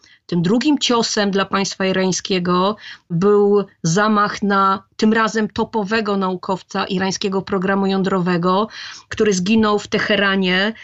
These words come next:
a który odpowiadał i w zasadzie firmował, m, program jądrowy,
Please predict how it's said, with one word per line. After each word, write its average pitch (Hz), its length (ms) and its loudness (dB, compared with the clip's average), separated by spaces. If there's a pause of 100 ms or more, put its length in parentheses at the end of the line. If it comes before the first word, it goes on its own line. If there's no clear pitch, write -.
(180)
a 185 100 -2
który 233 260 0
odpowiadał 214 640 0
i - 20 0
w 175 60 -2
zasadzie 180 400 -4
firmował, 185 800 0
m, 185 340 -2
program 185 380 -2
jądrowy, 180 580 0